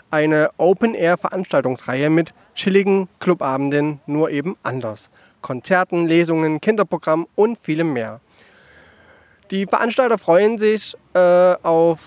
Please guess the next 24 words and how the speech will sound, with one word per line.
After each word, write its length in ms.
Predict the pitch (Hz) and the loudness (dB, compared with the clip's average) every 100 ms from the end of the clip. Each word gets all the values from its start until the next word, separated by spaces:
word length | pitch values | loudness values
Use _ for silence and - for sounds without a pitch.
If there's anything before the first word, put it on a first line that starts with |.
| - | -16
das 360 | - 156 151 - | -2 -2 -2 -12
viel 300 | - 208 226 | -6 -2 0
vermisste 480 | 208 190 175 - 165 | 0 0 -2 -2 -2
Publikum 600 | 240 - 254 226 220 220 | -2 -2 -2 0 0 -4
und 300 | - 175 165 | -4 -4 -2
sind 200 | 170 160 | -4 -2
glücklich, 480 | 175 170 165 151 - | -6 -4 -4 -4 -8
wieder, 300 | 151 160 - - | -8 -6 -8 -8
euch 340 | 160 156 160 170 | -4 -2 -2 0
alle 220 | 175 160 | 0 0
wieder 480 | 185 175 160 151 143 | 2 4 4 2 0
sehen 320 | 170 170 147 | 0 2 0
zu 80 | - | -6
können. 360 | 127 135 175 - _ _ _ _ _ _ _ _ - | -8 -8 -10 -16 _ _ _ _ _ _ _ _ -4
Das, 640 | 151 147 151 - - - | 0 0 -2 -10 -18 -18
äh, 800 | - 143 131 131 131 127 127 131 | -10 -6 -4 -4 -4 -6 -6 -6
Ganze 340 | 131 170 240 220 | -2 -2 0 0
geht 220 | 226 233 | -2 0
ab 140 | 196 - | -2 0
vier-, 260 | 220 220 - _ - | -2 -2 -14 _ -4
vierzehn 300 | 220 - 220 | -4 0 2
Uhr 80 | 156 | 2
dreißig 540 | 131 131 190 247 247 | 0 0 0 -2 -4
los 500 | 214 220 269 - - | 0 2 0 -6 -20